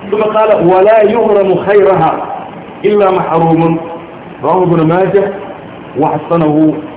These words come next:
الإمام المنذري. خامسا، أنها كثيرة الخير والبركة،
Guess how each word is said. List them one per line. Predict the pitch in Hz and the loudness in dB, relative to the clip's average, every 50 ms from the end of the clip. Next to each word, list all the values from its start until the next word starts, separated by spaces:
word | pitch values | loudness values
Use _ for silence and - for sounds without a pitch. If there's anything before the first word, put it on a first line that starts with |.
| - 151 | -6 -4
الإمام | 170 156 160 156 156 156 151 143 | -2 0 0 0 0 0 0 0
المنذري. | 143 139 139 139 131 123 127 127 139 135 - - - - - - - - - - - - - - - - - - - - - - - - - - - - - - - - - - - - - | 0 0 0 0 -2 0 0 0 0 0 -2 -6 -12 -16 -18 -18 -18 -20 -20 -20 -18 -18 -18 -18 -18 -18 -18 -18 -18 -18 -18 -18 -18 -18 -18 -18 -18 -18 -18 -18 -18 -18 -18 -18 -18 -16 -6
خامسا، | - 208 247 226 208 180 - 151 120 - - - - - - - - - - - - - - - - - - - - - - 156 | -2 0 2 2 2 0 0 -2 -6 -6 -8 -12 -16 -16 -18 -18 -18 -18 -18 -18 -18 -18 -18 -18 -18 -18 -18 -16 -8 -4 -2 0
أنها | 175 175 175 170 175 180 175 170 180 - - - - - - - - | 0 2 2 2 2 2 0 0 -2 -6 -10 -10 -12 -12 -12 -6 -6
كثيرة | 151 147 151 170 175 180 175 175 180 | -4 -2 0 0 2 2 2 2 0
الخير | 175 175 180 - 160 170 175 175 175 180 180 - - - - - - - - - 113 127 | 0 0 -2 -2 -2 0 2 2 2 2 0 -4 -6 -12 -14 -16 -16 -14 -12 -6 -2 0
والبركة، | 156 170 180 180 175 165 165 175 175 175 175 170 185 180 175 175 175 170 | 0 0 0 0 0 0 2 2 2 2 0 0 0 0 0 -2 -4 -4